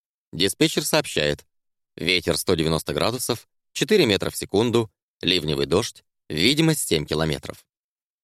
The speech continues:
Прекрасная погода, если не обращать внимания на красное пятно по маршруту захода. Когда бушует настоящая гроза, ветер может крутить на все триста шестьдесят градусов. При этом его порывы достигают больших значений.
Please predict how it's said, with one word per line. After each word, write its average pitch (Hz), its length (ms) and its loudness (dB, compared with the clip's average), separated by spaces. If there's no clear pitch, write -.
Прекрасная 143 600 2
погода, 135 500 2
если 87 320 0
не 80 100 2
обращать 80 420 0
внимания 80 420 0
на 76 120 -2
красное 90 440 -2
пятно 101 340 -2
по 123 100 0
маршруту 87 460 -2
захода. 76 460 -4
Когда 95 320 2
бушует 90 580 2
настоящая 92 840 0
гроза, 78 440 -2
ветер 143 480 2
может 147 280 2
крутить 104 420 2
на 98 120 2
все 127 280 0
триста 110 380 0
шестьдесят 85 440 -2
градусов. 78 560 -4
При 80 180 0
этом 80 340 -2
его 95 280 2
порывы 117 320 2
достигают 101 520 0
больших 85 440 0
значений. 80 600 -2